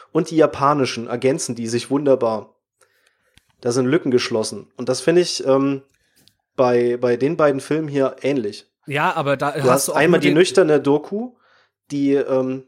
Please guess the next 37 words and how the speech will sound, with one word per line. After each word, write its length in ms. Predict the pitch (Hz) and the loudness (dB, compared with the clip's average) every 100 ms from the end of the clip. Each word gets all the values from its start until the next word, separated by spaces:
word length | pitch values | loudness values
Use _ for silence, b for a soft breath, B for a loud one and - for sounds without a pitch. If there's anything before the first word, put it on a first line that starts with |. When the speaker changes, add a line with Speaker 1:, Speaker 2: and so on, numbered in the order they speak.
| _ _ _ _ - | _ _ _ _ -4
Speaker 1:
auch 280 | 131 127 - | -2 -2 -2
andere 340 | 170 196 131 | 0 2 4
Leute 300 | 123 123 127 | 4 4 0
zu 180 | - 113 | -8 -2
Wort 240 | 120 127 | -2 -2
kommen 160 | - 131 | -4 -2
lässt 220 | 123 123 | -2 -2
zu 160 | - 170 | -6 -4
diesen 240 | 139 120 | -4 -4
Geschehnissen 520 | 120 - 131 135 127 | -4 2 2 2 -4
und 140 | 139 135 | -8 -8
zu 100 | 139 | 0
dieser 280 | 127 120 123 - | 2 2 -4 -6
gesamten 400 | - 127 131 123 | -8 -4 -4 -4
Szene, 420 | 120 - 156 143 | -4 0 2 2
wie 120 | 123 123 | 0 -4
die 100 | 123 | -6
Szene 320 | - 131 123 | 0 0 0
zu 140 | - | -4
dem 160 | 123 117 | -4 -4
Zeitpunkt 560 | - 147 165 123 - | -2 -2 -2 -10 -4
war. 260 | 117 135 170 B B B B B | -2 -2 -6 B B B B B
Und 180 | 127 127 | -6 0
du 80 | |
hast 200 | 127 143 | 0 2
dort 200 | 139 139 | 2 2
einen, 240 | 131 127 127 | 2 -2 -2
einen 160 | 120 | -4
Varg 220 | 117 113 - | -2 -4 -2
Vikernes, 480 | 135 160 151 160 | -2 0 0 -2
der, 400 | - 123 120 117 113 | 4 4 6 2 -2
ähm, 260 | 113 117 - _ _ _ _ | -6 -8 -14 _ _ _ _
von 220 | - 127 | -4 -2
sich 280 | 123 156 - | 0 -2 2
aus 480 | 123 131 - - _ - | 2 2 0 -10 _ -10
mal 220 | 123 120 | -4 -4
einfach 420 | 123 139 120 101 | -4 -4 -4 -6